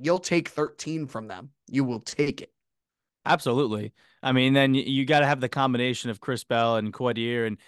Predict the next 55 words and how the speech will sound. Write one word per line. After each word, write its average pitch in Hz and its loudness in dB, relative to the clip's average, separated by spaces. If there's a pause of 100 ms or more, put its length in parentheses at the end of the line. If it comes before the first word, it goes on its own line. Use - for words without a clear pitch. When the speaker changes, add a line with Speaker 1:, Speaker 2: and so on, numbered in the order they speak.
(160)
Speaker 2:
I 131 -2
think 170 0
at 131 -2
this 151 0
point, 156 -2
you've 123 -6
established 123 -2
that 113 -4 (320)
Quadir 135 0
can 127 -4
give 120 -4
you 123 -2
points. 123 -6
Chris - -6
Bell, 123 2 (300)
you 123 -6
know, 101 -8 (120)
hopefully 127 0
can 120 -14
continue 135 -2
to 120 0
give 117 -2
you 120 0
points. 127 -4 (240)
So, 131 0
uh, 135 -4 (240)
as 139 -2
long 165 2
as 175 0
you're 165 2
getting 135 0 (120)
points 139 -4
from 110 -6 (120)
everyone, 143 -2
that's 151 2
the 127 -8
thing. 104 -8
You 110 -6
can't 185 0
have 156 2
players 131 0 (260)
that 127 -2
come 139 0
in 131 0
and 117 -4
play 120 -4
double-digit 117 -6
minutes 113 -4
and 101 -8
score 117 -4
two 113 -6
points. 95 -10
You 110 0
have 139 2
to, 117 0